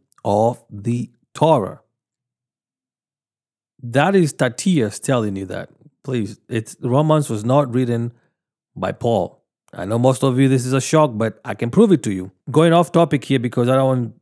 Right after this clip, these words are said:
someone saying, "No, Rob said that Ro-, Paul didn't write Romans." Okay, open up Romans sixteen verses twenty-two.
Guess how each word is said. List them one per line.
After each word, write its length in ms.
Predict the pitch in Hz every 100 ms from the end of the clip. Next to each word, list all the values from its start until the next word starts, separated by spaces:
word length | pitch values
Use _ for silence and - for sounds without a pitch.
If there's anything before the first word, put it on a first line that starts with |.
| -
someone 320 | 131 120 113
saying, 180 | 127 123
"No, 680 | 170 202 214 208 160 110 - _ _ _ _ _ _ _
Rob 340 | 107 131 175 156
said 340 | 170 170 160
that 360 | 147 147 131 101
Ro-, 400 | 127 120 117 120 -
Paul 240 | 139 156
didn't 220 | 147 151
write 200 | 135 143
Romans." 460 | 127 139 107 95 -
Okay, 320 | 196 147 160 240
open 260 | 190 208 202
up 160 | 190
Romans 360 | 143 175 165 151
sixteen 440 | 170 - 170 160
verses 360 | 139 143 139 123
twenty-two. 560 | 156 143 131 185 107